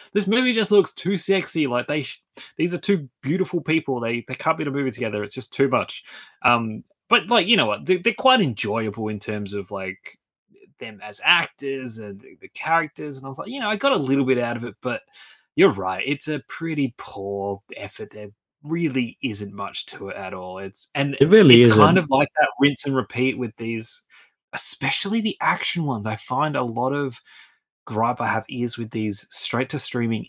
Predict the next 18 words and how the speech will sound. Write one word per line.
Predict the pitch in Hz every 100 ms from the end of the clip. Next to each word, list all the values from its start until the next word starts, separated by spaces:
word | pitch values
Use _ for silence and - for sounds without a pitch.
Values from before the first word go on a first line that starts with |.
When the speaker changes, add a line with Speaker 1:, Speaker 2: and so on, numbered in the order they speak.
| -
Speaker 1:
action | 110 117 - 135 110
films | - 98 95 98 -
where | 101 98 95 _ _ _ _ _ _ _ _ _ _ _ _ -
they, | 110 104 95 _ _ - - _ - 147
they | 117 104
look | 101 110 190 -
like | 202 175 110 -
they | 101 98
should | - 107 87
be | - 98 -
good, | 98 110 147 135
lot, | 117 120 165
big | 147 180
budget, | 120 107 143 127
like | 113 104
you | 104
said, | - 107 143
but | 123 113